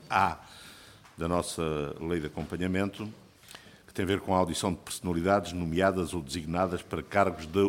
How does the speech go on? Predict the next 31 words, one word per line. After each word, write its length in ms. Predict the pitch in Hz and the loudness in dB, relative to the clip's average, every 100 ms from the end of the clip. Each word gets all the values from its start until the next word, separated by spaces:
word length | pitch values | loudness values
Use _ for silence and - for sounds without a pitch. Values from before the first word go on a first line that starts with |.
| - | 2
União 280 | 87 90 92 | -2 0 0
Europeia. 460 | 80 - 73 60 - - - - - - | 0 -4 -6 -6 -12 -20 -20 -20 -20 -14
Está 340 | - - 92 | -2 4 4
aqui 220 | 82 - 95 | 4 0 -2
em 100 | 82 | 2
causa 580 | 101 87 73 80 67 - - | 4 4 2 -2 -4 -6 -8
o, 540 | 85 80 78 73 69 | -8 -6 -6 -6 -8
o 120 | - 87 | -6 -2
lugar 320 | 80 92 80 | 4 4 4
de 100 | 76 | -4
procurador 680 | - 110 104 - 90 87 82 | 0 4 4 2 -2 0 0
europeu. 520 | 80 - 101 117 123 - - - - - - - - - | -2 -2 0 2 0 -6 -18 -20 -20 -20 -20 -20 -20 -10
Como 240 | 80 76 | -6 -4
sabem, 380 | - 98 85 82 | 2 4 4 0
o 80 | 82 | 0
mandato 520 | 80 80 87 - - | -2 2 2 0 -6
do 140 | 82 | -8
atual 300 | 78 85 80 | -2 0 0
titular 520 | - 78 87 85 76 - - - - - - | 0 -6 0 0 0 -6 -18 -20 -20 -4 8
<coughs> 400 | 254 190 147 - | 12 12 10 2
terminará 600 | 117 92 90 87 85 - | -2 0 2 4 4 2
em 160 | 80 80 | -2 -4
julho 400 | - 117 127 - - - - - - - - - - | 0 2 2 -2 -10 -20 -20 -20 -20 -20 -20 -16 -12
e, 80 | |
portanto, 360 | 90 - 92 85 | -12 -6 -2 0
há 80 | 82 | 0
que 100 | - | -2
proceder 300 | 82 - 85 | -12 -2 0
à 80 | 80 | 0
sua 180 | - 85 | -2 -6
substituição. 720 | - - 82 87 - 80 | -8 -10 -8 -6 -4 -4